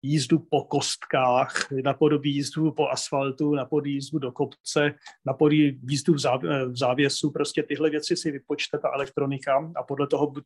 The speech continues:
brzdí to zadní kolo, nebo ne. Ty přímé převody, že ergometr má vlastně jedenácti nebo dvanácti kolečko podle toho,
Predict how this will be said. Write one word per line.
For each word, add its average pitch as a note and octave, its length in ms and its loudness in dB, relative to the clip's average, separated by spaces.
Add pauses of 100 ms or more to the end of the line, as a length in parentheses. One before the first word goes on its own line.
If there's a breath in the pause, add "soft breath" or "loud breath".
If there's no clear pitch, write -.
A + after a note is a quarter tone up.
brzdí C#3+ 400 -2
to C#3+ 140 4
zadní C3+ 320 0
kolo, C#3 220 -2
nebo C3 200 -6
ne. C3 220 -2 (440 loud breath)
Ty D#3 100 2
přímé D#3 360 2
převody, D3+ 580 4 (440 soft breath)
že D3+ 80 2
ergometr D3 520 2
má C#3+ 280 4 (140)
vlastně C3 360 -2
jedenácti C3+ 460 0
nebo C3+ 140 0
dvanácti C3 460 -4
kolečko - 460 -2
podle C3+ 280 -6
toho, B2+ 320 -4